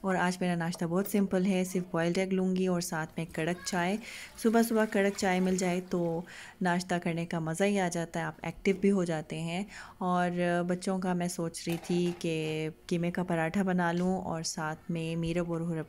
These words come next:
के लिए omelette बन जाएगा। तो यहाँ पे मैंने चाय भी रख दी है, चाय भी बनेगी अभी। और साथ ही साथ आपसे बातें भी करती हूँ और कुछ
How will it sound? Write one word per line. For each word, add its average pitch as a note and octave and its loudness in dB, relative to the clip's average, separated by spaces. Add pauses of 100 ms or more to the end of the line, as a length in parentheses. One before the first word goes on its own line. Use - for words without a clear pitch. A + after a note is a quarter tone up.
के D#3+ -2
लिए D#3+ -4
omelette F3+ 0
बन F#3+ 2
जाएगा। F3+ 2 (560)
तो G#3 2
यहाँ G#3 6
पे G#3 2
मैंने F#3+ 2
चाय F#3+ 2
भी G#3 6
रख G3+ 4 (100)
दी F#3+ 0
है, F#3+ 4
चाय E3+ -2
भी F#3 2
बनेगी F3+ 2
अभी। F#3+ 2 (380)
और E3+ 2
साथ F3 -2
ही F#3 2
साथ E3+ -2
आपसे D#3+ -4
बातें E3 0
भी G#3+ 6
करती F#3 0
हूँ G3 2
और E3+ 0 (420)
कुछ G#3 0